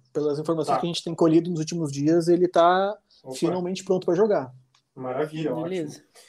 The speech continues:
Speaker 2: Ah, bom, daí o Juan ficaria no banco, né? Assim como o Rodrigues foi de mais emergência, assim, né? É, e vai o Juan. Cortez na esquerda?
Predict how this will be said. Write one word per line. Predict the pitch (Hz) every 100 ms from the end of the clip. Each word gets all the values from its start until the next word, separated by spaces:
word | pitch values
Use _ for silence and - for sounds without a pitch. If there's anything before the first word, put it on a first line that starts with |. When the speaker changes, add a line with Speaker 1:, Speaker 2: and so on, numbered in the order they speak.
| - _ _
Speaker 2:
Ah, | 139 135 131 131
bom, | 143
daí | 131 160
o | 175
Juan | 175 175 - _
ficaria | 151 143 143
no | 147
banco, | 139 156 185
né? | 143 143
Assim | 135 139
como | 139 135
o |
Rodrigues | 135 131 131 135 131 - _ _
foi | 143 131 127
de | 135 143
mais | 143 139
emergência, | 143 139 131 139 165 151
assim, | - 170
né? | 160 156 _ _ _ _ _ _ 147
É, | 135 131 131 127 - - _ -
e | 156
vai | 143 139 147 151
o | 151 147
Juan. | 165 147 127 - _ _ _ -
Cortez | 175 151 170 196
na | 180
esquerda? | 151 170 196 202